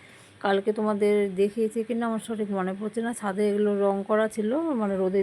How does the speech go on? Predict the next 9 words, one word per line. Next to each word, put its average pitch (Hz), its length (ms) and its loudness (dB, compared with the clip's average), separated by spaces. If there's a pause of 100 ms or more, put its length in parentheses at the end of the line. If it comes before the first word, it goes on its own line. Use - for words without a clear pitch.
দিয়েছিল 208 340 -2 (120)
আর 190 140 -4
কি। 294 80 -4 (1500)
আর 170 180 -2 (960)
এই 196 120 2
দেখো 196 180 2 (100)
বজরংবলিটা, 190 800 2
আহ, 254 1300 -4 (100)
বজরংবলিটাও 196 720 2